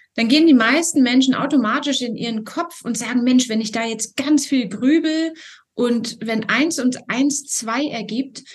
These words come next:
dann muss das auch dieses Problem durch meinen Kopf lösbar sein.“ Und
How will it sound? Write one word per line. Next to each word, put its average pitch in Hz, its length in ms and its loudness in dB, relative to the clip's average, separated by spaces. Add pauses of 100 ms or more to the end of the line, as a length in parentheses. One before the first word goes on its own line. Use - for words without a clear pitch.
(140)
dann 226 120 0
muss 311 160 2
das 269 160 -4
auch - 420 -6 (340)
dieses 269 440 0
Problem 240 640 -2
durch 262 380 -2
meinen 247 220 0
Kopf 233 320 -10
lösbar 220 460 -6
sein.“ 180 320 -2
Und 214 240 -4